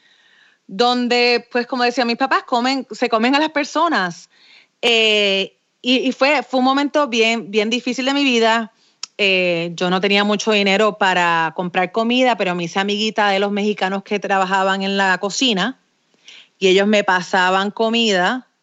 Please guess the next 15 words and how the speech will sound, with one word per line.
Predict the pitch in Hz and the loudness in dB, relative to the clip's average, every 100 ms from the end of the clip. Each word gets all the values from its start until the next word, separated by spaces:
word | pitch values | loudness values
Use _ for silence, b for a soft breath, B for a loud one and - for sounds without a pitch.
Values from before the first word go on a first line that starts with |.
| - | -6
a | 185 | -4
escondidas. | 180 - 175 160 170 160 147 - - - - _ _ B B B B B B - | -4 -6 -6 -2 -2 -4 -8 -16 -20 -20 -20 _ _ B B B B B B -4
Eh, | 196 185 | 0 2
y | 180 | 0
esa | 170 202 | -2 0
era | 208 | -2
la, | |
mi | 220 196 | -2 -6
comida | 180 165 175 196 | -4 -4 0 0
de | |
la | 220 | 0
semana, | 226 254 302 339 226 | -2 -2 -2 0 0
era | 226 262 | 0 0
del | 202 | -2
restaurante. | 180 185 165 147 147 165 | -6 -6 -6 -6 -10 -14